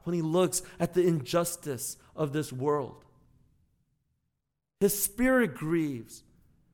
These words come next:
when he looks upon the wickedness and the decisions that we make, when things aren't the way it's supposed to be. He grieves and he is sorrowful. But guess who else grieves? Samuel grieves and laments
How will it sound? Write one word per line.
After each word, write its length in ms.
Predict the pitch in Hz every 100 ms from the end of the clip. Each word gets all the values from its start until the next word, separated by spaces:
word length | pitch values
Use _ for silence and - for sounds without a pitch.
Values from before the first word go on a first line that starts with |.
| _
when 160 | 202 196
he 100 | 190
looks 320 | 175 214 214
upon 540 | 196 - 196 196 190 - -
the 120 | 175
wickedness 680 | 156 185 185 185 160 143 123 - -
and 100 | 175
the 60 |
decisions 640 | 175 175 - 196 170 165
that 160 | 147 147
we 120 | 160
make, 460 | 147 143 143 135 - - _ _ _ _ _ _ _ _ _
when 140 | - 185
things 260 | 240 220 -
aren't 280 | 196 220 220
the 80 | 196
way 180 | 180 196
it's 160 | 185
supposed 440 | - 180 190 185 -
to 80 |
be. 420 | 143 143 156 139 123 _ _ -
He 80 | 156
grieves 560 | 117 143 185 151 123 - -
and 140 | - 156
he 140 | 156
is 120 | 147
sorrowful. 680 | - 156 156 147 - 139 131 - -
But 220 | - 156 -
guess 220 | 240 -
who 160 | 262
else 220 | 240 247 -
grieves? 420 | - 139 120 -
Samuel 540 | 226 226 277 240 156
grieves 420 | 127 143 156 156
and 180 | - 151
laments 460 | 151 147 170 165